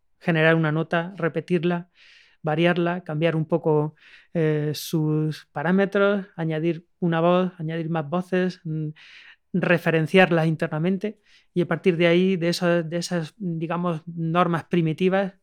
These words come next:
se, se genera todo un árbol de expresiones que terminan haciendo partitura de una complejidad, como dice Pilar, inmanejable para, para el humano.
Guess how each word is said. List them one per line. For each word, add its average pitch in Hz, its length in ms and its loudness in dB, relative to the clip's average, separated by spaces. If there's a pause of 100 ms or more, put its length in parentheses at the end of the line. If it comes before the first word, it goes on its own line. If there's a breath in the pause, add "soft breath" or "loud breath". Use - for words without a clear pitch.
(180)
se, 156 560 -2
se - 140 -10
genera 170 380 -2
todo 170 180 2
un 170 140 4
árbol 156 500 2 (320)
de 160 120 0
expresiones 175 720 0
que 151 280 -2
terminan 160 540 -4 (440 loud breath)
haciendo 165 340 -2
partitura 165 480 -2
de 156 60 -2
una 156 160 -2
complejidad, 160 800 -2 (100)
como 151 220 -4
dice 151 180 -4
Pilar, 160 420 -4 (220)
inmanejable 156 720 0
para, 143 400 -6 (680 loud breath)
para 156 160 -2
el 143 80 -2
humano. 139 400 -6